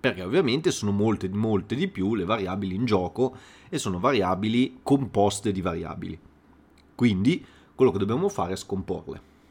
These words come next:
Proprio vedere la catena intera, non solo il punto finale. Il più grande problema nelle consulenze quando si parla di aspettative è questo.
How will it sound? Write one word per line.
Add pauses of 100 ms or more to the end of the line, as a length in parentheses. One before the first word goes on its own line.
(1080)
Proprio
vedere
la
catena
intera,
non
solo
il
punto
finale. (680)
Il
più
grande
problema (120)
nelle
consulenze
quando
si
parla
di
aspettative
è
questo.